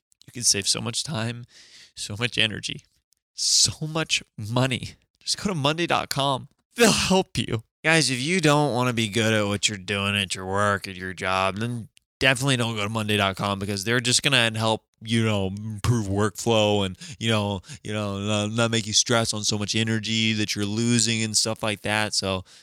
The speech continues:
you know, if you wanna make your life worse, then, um, just stay not going to Monday dot com. But if you wanna make your job easier and you wanna create an easy workflow for your job and your work and your home and your life and everything, uh, go to Monday dot com.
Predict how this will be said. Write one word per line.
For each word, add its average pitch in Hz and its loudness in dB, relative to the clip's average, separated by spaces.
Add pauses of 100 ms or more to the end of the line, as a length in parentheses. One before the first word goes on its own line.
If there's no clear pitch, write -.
(120)
you 143 -6
know, 143 2
if 127 -2
you 131 -2
wanna 151 -2
make 135 -2
your 104 -2
life 101 0
worse, 101 0
then, - -8
um, 110 -10 (180)
just - -2
stay 101 -2 (200)
not 98 -10
going 98 -6
to 98 -10
Monday 98 -10
dot - -12
com. - -12 (680)
But 208 2
if 196 -4
you 214 0
wanna 220 0
make 214 2
your 196 2
job 170 4
easier 170 4
and 160 2
you 147 0
wanna 147 2
create 151 4
an 117 4
easy 127 2
workflow 135 2
for 107 -4
your 110 -2
job 120 4
and 139 0
your 131 0
work 151 4
and 135 -2
your 117 2
home 160 4
and 160 0
your 135 6
life 151 4
and 165 4
everything, 175 4
uh, 170 6
go 196 6
to 226 4
Monday 247 6
dot 240 6
com. 285 6